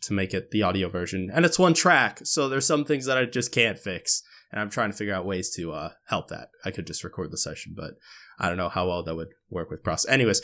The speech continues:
so if you would like to be part of the Dice Game, if you would actually like to play with us, you can join my Discord server, which will be on my channel, Master Eth Live, or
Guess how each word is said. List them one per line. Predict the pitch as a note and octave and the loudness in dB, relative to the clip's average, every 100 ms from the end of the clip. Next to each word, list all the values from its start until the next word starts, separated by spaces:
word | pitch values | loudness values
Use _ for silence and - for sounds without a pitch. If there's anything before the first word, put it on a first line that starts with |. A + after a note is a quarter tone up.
| - - | -4 2
so | E3 C#3+ G2+ - - | 6 6 4 -2 -4
if | B2+ | 4
you | D#3 | 6
would | C#3 | 6
like | C#3+ C#3 | 4 4
to | |
be | B2+ | -2
part | B2+ C3+ C3 | 4 4 6
of | A#2 | 4
the | A2+ | 4
Dice | A#2 A#2 - | 4 6 6
Game, | C3+ C3+ | 4 4
if | C3 | 2
you | B2 | 2
would | A#2+ | 6
actually | C3 - C3 | 4 4 2
like | B2 | 4
to | A2+ | 2
play | - - C3 | 0 4 6
with | C3 - | 6 4
us, | A2+ B2 - | 4 6 4
you | A2 | 2
can | A#2 A2+ | 2 2
join | A2+ B2 B2 A2+ | 6 6 6 4
my | G#2+ | 2
Discord | G2 A2+ - - G2+ | 2 4 4 4 2
server, | - G2 A2+ | 4 4 4
which | A2+ G2+ | 2 0
will | G2+ | 2
be | G#2 | 2
on | G2+ | 4
my | F#2+ | 2
channel, | - A2 G#2 | 2 2 4
Master | G#2 F#2+ - F#2 | 2 2 0 -2
Eth | - | 0
Live, | A2 A#2 A2+ G#2+ | 6 6 6 2
or | G2 G2+ F#2 | -2 -2 -2